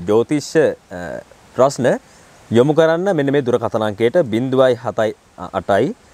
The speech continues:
හත්සිය දහතුනයි පනස් පහයි බිඳු දෙක කියන දුරකථන අංකයට තිරේ දිස්වන දුරකථන අංකයට. එහෙම තිබෙන ඔබගේ තියෙන ජ්‍යොතිෂ කටයුතු, ජ්‍යොතිෂ ගැටලු විසඳා ගැනීමේ හැකියාවක් තියෙනවා, අ, විරාජිත් බණ්ඩාර මහත්මයා ඇමතීමෙන් ඔබ වෙනුවෙන් කාලය කැප කිරීම, අ, කාලය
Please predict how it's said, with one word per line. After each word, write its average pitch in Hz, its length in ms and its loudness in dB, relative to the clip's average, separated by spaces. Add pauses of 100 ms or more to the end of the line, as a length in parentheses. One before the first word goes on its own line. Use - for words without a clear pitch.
(160)
හත්සිය 147 380 0
දහතුනයි 151 420 0
පනස් 131 320 -4
පහයි 143 260 -2
බිඳු 123 240 -2
දෙක 113 200 -2 (100)
කියන 123 200 0 (120)
දුරකථන 104 400 0
අංකයට 101 360 -2
තිරේ 101 240 0
දිස්වන 95 400 -4
දුරකථන 107 360 -2
අංකයට. 117 320 -2 (500)
එහෙම 139 220 2
තිබෙන 165 280 0
ඔබගේ 151 420 0
තියෙන 175 260 0
ජ්‍යොතිෂ 147 360 0 (160)
කටයුතු, 151 420 -2 (140)
ජ්‍යොතිෂ 127 380 -2 (840)
ගැටලු 113 380 2 (120)
විසඳා 139 320 -2
ගැනීමේ 127 280 -4
හැකියාවක් 113 500 0
තියෙනවා, 120 360 0 (360)
අ, 101 340 0
විරාජිත් 110 420 2
බණ්ඩාර 104 300 0
මහත්මයා 98 380 -6
ඇමතීමෙන් 117 540 -2
ඔබ 107 100 0
වෙනුවෙන් 175 400 0
කාලය 135 280 0
කැප 131 260 -6
කිරීම, 117 260 -6
අ, 107 260 -8
කාලය 110 340 0